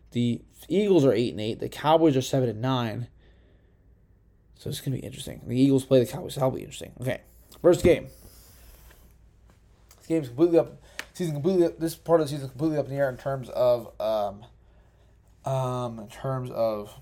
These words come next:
fucking. Oh my God, what's my word I'm looking for? In terms of fucking seeding for the chart for a lot of these teams, like Buffalo, I think is gonna rest some starters, so I think they'll take the L to the Jets at home. Uh, Kansas City's gonna be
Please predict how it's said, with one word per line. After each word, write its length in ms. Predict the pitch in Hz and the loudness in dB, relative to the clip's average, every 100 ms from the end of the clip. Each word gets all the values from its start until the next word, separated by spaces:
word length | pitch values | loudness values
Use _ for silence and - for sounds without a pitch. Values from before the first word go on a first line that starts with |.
| - - | -14 -12
fucking. 500 | 127 - 135 123 117 - _ _ _ - | -10 -8 -6 -8 -12 -18 _ _ _ -16
Oh 240 | 131 123 - | -12 -12 -14
my 160 | - | -20
God, 120 | 110 - | -18 -16
what's 200 | 104 127 | -18 -16
my 100 | 110 | -14
word 180 | 127 | -12
I'm 60 | 135 | -12
looking 200 | 156 175 | -14 -16
for? 220 | 156 - _ - _ _ - - - | -16 -18 _ -20 _ _ -20 -20 -16
In 80 | 123 | -12
terms 380 | - 156 156 | -4 -4 -2
of 140 | 135 131 | -6 -4
fucking 360 | 131 123 123 | -6 -6 -10
seeding 440 | 120 190 175 113 - _ _ | -6 -4 -2 -4 -16 _ _
for 180 | 131 127 | -6 -4
the 120 | 120 | -6
chart 340 | - 131 - | -2 -4 -4
for 360 | - 131 117 104 - _ | -6 -4 -4 -6 -14 _
a 80 | 104 | -4
lot 120 | 120 | -2
of 60 | 120 | -2
these 120 | 113 | -4
teams, 180 | 135 120 | -12 -8
like 160 | 101 - - - - | -10 -10 -20 -20 -2
Buffalo, 300 | 143 135 151 | 4 4 2
I 20 | 147 | -4
think 100 | 135 | -4
is 60 | |
gonna 100 | 123 | -2
rest 160 | 131 123 | -2 -4
some 80 | 117 | -4
starters, 360 | 123 120 120 | 0 0 -2
so 60 | 113 | -8
I 20 | |
think 140 | 117 | -10
they'll 120 | 107 - | -10 -10
take 220 | 123 - | -10 -10
the 120 | - | -6
L 360 | 117 110 117 - - _ - _ - | -2 -2 -4 -14 -20 _ -20 _ -14
to 240 | 127 123 | -8 -8
the 160 | 117 110 | -6 -10
Jets 540 | - 139 123 - - - | -2 0 0 -4 -14 -12
at 140 | 107 - | -8 -8
home. 500 | - 156 151 156 160 - _ _ _ _ | -4 0 2 0 -8 -12 _ _ _ _
Uh, 220 | - 131 123 | 0 2 2
Kansas 300 | 156 147 127 | -4 -6 -6
City's 220 | 143 127 | -6 -6
gonna 180 | 127 | -8
be 60 | 120 | -8